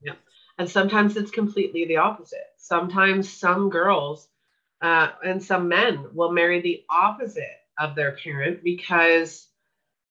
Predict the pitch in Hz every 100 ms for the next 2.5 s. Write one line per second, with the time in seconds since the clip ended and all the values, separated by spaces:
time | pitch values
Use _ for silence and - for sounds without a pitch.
0 | _ _ _ _ _ _ _ 170 190 196
1 | 208 208 202 185 220 226 202 185 151 156
2 | 143 143 135 -